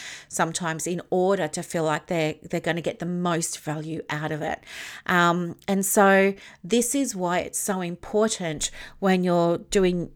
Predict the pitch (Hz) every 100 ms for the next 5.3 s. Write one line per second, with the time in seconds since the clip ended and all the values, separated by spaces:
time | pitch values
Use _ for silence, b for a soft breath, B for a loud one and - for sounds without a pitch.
0 | - - 240 359 - 156 165 - 180 175
1 | 175 170 165 175 160 156 - 233 233 -
2 | 302 - - 170 165 160 156 165 160 180
3 | - 277 269 214 202 - 220 214 - 208
4 | 214 214 214 - 185 180 175 175 - 180
5 | 190 254